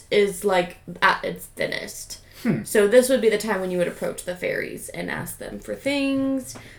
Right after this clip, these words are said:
Speaker 1: when you would be able to communicate with them easier, 'cause it's really difficult to actually see fairies. Um, the only two ways besides this are to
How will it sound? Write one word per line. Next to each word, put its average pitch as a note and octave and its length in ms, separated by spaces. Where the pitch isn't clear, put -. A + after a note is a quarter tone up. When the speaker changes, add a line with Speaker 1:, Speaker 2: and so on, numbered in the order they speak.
Speaker 1:
when F#3+ 200
you F3+ 160
would F3 380
be F3+ 120
able F3 180
to F3 80
communicate G#3+ 520
with G#3 180
them G3+ 200
easier, F#3 720
'cause A3+ 140
it's A#3+ 160
really F4 260
difficult G3+ 580
to - 120
actually F3 880
see F#3 580
fairies. C#3+ 760
Um, D3+ 680
the G3+ 500
only D#4 400
two E4+ 240
ways C#4 720
besides A#3+ 480
this C4 380
are G#3+ 380
to G3+ 420